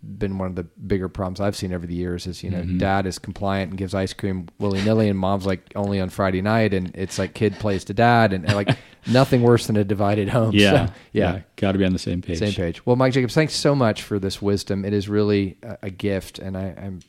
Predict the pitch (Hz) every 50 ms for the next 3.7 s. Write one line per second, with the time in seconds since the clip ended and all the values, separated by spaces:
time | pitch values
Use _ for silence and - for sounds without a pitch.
0 | _ _ 95 95 92 - - 104 98 98 95 - 95 87 - 95 90 - _ _
1 | _ _ _ - 101 92 92 90 95 92 95 90 - - 104 101 95 90 - -
2 | 98 101 98 95 92 98 101 98 95 98 95 92 90 - 95 95 92 95 95 92
3 | 101 98 98 92 87 - - 95 92 95 92 92 90 85